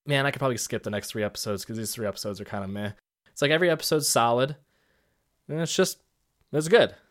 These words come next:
Then Mugen Train was very entertaining. There were, like, so many different elements to Mugen Train,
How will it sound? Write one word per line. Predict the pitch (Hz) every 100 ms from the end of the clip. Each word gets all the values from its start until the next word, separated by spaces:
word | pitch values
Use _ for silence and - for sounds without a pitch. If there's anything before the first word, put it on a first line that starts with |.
| _ _ _ _ _ _ _ _ _ _ _
Then | 131 139
Mugen | 143 160 165
Train | 151 165 151 151 143
was | 131 127 127 120 117 - _ _ _ _ _ _ _ _
very | 101 101 131 131 120
entertaining. | 113 104 101 90 90 - _ _ _ _ _ _ _ _
There | 123
were, |
like, | 131 127
so | - - 147 151
many | 156
different | 143 131 123
elements | 117 117 113 104
to | 117
Mugen | 107 104 104
Train, | - 101 101